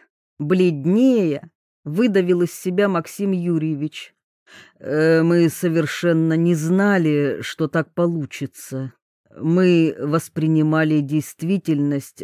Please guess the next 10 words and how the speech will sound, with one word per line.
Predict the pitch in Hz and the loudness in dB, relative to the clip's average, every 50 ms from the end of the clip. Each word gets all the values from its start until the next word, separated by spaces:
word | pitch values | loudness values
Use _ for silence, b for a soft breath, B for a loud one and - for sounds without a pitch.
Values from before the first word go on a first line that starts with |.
| - - | -14 -14
сквозь | - - - 160 156 165 165 151 - - _ | -14 -14 -10 -6 -2 -2 -2 -4 -4 -12 _
призму | - 170 190 202 202 160 156 160 156 147 143 | -4 -2 0 0 0 0 0 0 0 0 -2
собственных | - - - 180 175 165 - - - - 160 165 160 165 160 - 180 | -4 -4 -2 -2 -2 -2 -4 -14 -12 -6 -4 -2 0 0 0 0 0
амбиций». | 170 180 180 156 143 143 160 147 135 - - - - 143 131 127 _ _ _ _ _ _ _ _ _ _ _ _ _ _ _ _ _ _ _ - | 0 0 0 0 0 -2 -4 -4 -4 -8 -16 -10 -6 -6 -6 -6 _ _ _ _ _ _ _ _ _ _ _ _ _ _ _ _ _ _ _ 0
«Мамочка, | - 269 294 285 285 277 269 262 254 233 220 226 226 - - - - - - 208 202 202 196 185 175 _ _ _ _ _ _ - | 2 4 4 6 6 6 6 6 8 6 6 4 4 -2 -4 -12 -12 -2 0 2 2 2 2 -2 -4 _ _ _ _ _ _ 2
не | 269 294 302 294 | 4 6 6 6
выходи | 285 302 277 - 311 302 285 254 240 262 302 302 | 6 6 4 6 4 4 6 6 6 6 6 6
за | 269 277 302 | 8 8 8
него | 285 285 294 269 294 302 294 | 8 8 8 6 6 6 6
замуж!» | 277 269 277 302 302 302 294 285 285 277 269 254 247 240 240 226 214 196 185 175 - - - - - | 6 6 6 6 6 6 6 6 6 6 6 6 6 6 6 4 4 2 0 -2 -6 -14 -20 -20 -20